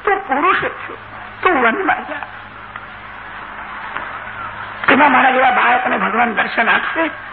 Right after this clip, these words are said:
કે જરૂર આપશે. મેં કથામાં સાંભળ્યું છે કે નાના નાના બાળકો ઠાકોરજીને બહુ વહાલા લાગે.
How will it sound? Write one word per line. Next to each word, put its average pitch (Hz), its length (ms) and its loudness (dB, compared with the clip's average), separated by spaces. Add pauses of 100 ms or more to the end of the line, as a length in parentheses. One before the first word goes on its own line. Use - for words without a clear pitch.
(440)
કે 240 60 -4
જરૂર 240 320 2
આપશે. - 680 -2
મેં 294 100 6
કથામાં 285 500 4
સાંભળ્યું 262 360 2
છે 285 220 0
કે - 400 -4
નાના 269 280 4
નાના 269 220 4
બાળકો 247 460 2
ઠાકોરજીને 269 680 -2
બહુ 269 260 0
વહાલા 311 240 4
લાગે. - 260 -2